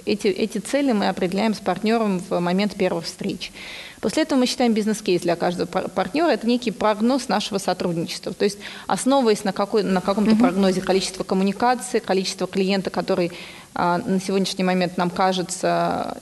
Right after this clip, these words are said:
Speaker 1: заинтересуется этим партнёром. Разумеется, мы используем аналитику и клиентское поведение определить, да, к-, какой профиль клиента подходит под этого партнёра. Мы строим этот бизнес-кейс.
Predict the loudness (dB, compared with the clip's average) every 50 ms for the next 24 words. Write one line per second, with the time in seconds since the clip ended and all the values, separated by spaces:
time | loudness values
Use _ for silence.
0 | -6 -2 0 0 2 2 0 -2 -2 0 0 0 0 0 -2 -2 -2 -2 -2 0
1 | -2 0 0 2 2 2 2 0 0 0 0 0 0 -2 -2 -2 -2 -2 0 -2
2 | -2 -2 -2 0 0 0 0 0 2 2 0 0 -2 -6 -6 -2 0 0 2 2
3 | 2 0 0 0 -2 -4 -2 -2 0 0 0 0 -2 -2 -2 -2 0 0 0 0
4 | 2 2 2 2 0 0 -2 -2 0 0 0 -2 -2 -4 -4 -4 -4 -4 -6 -6
5 | -2 -2 0 2 2 0 0 0 0 0 0 0 0 -4 -4 -2 0 0 2 2
6 | 2 0 -2 -2 -2 -2 -2 0 0 0 0 0 -2 -2 -2 -2 -2 -4 -6 -4
7 | -2 -2 -2 -2 -2 -2 -2 -2 -2 -6 -10 -12 -16 -16 -16 -12 -4 0 0 0
8 | 2 2 2 2 2 2 0 -2 -2 0 0 0 0 -2 -2 -4 -6 -6 -6 -6